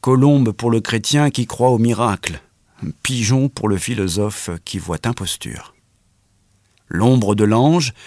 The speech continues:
lui-même fumée apparaissant dans un songe, dit au charpentier Marie, « La Vierge sera enceinte. » Cette réplique de mauvais film prêterait à sourire si cette annonce ne devait générer des siècles de catastrophes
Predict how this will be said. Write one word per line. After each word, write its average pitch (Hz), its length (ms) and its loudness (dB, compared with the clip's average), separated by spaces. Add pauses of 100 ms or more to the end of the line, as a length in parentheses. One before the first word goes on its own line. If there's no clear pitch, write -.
(220)
lui-même 113 520 4
fumée 110 400 2
apparaissant 101 720 0
dans 92 300 -2
un 92 80 -2
songe, 143 500 2 (480)
dit 123 240 2
au 98 80 2
charpentier 98 600 0
Marie, « 90 460 2 (600)
La 113 200 4
Vierge 147 480 2 (100)
sera 117 320 2
enceinte. » - 720 -2 (480)
Cette - 220 -6
réplique 107 440 -2
de 98 80 -2
mauvais 95 260 0
film 127 400 2 (420)
prêterait - 320 0
à 95 80 4
sourire 120 420 2
si 110 140 -2
cette 104 180 -2
annonce 123 440 4
ne 104 80 0
devait 104 340 0
générer 107 520 0 (180)
des 98 140 -4
siècles 147 520 0
de 101 100 -4
catastrophes - 880 -6